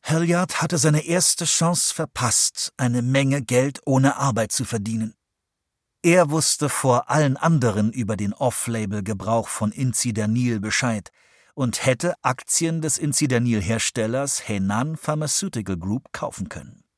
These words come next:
Da er aber nichts zu investieren hatte, musste er tatenlos zusehen, wie sich der Aktienkurs von H P G innerhalb weniger Wochen verdreifachte, nachdem sich die Neuigkeiten herumgesprochen hatten.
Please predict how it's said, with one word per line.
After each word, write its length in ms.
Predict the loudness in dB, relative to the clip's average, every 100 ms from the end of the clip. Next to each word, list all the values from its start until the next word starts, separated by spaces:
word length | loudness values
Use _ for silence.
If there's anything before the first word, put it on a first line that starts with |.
| _ _ _ _ _
Da 140 | 2
er 140 | 4 2
aber 180 | 0 -2
nichts 260 | -2 -4
zu 140 | -4 -4
investieren 600 | -4 -4 -2 0 0 0
hatte, 260 | -4 -8 -14 _ _ _
musste 380 | 4 4 4 0
er 120 | -2
tatenlos 680 | 0 0 0 0 0 2 0
zusehen, 580 | -2 -2 0 2 2 2
wie 80 | 0
sich 160 | 0 0
der 160 | 0
Aktienkurs 840 | 0 -2 -2 0 0 -2 -2 -2
von 300 | -2 -2 0
H 160 | 0 -2
P 240 | -2 -4
G 240 | -2 -2 -2
innerhalb 560 | 0 2 2 2 -2
weniger 400 | 0 0 2 0
Wochen 240 | -2 -2 -2
verdreifachte, 880 | 0 0 2 0 -2 -6 -8 -12 -16 _ -8
nachdem 320 | -4 -2 -2
sich 120 | -4
die 120 | -2
Neuigkeiten 720 | -2 -2 -4 -8 -8 -8 -6 -4
herumgesprochen 760 | -2 -2 -4 -8 -10 -8 -8
hatten. 220 | -10 -16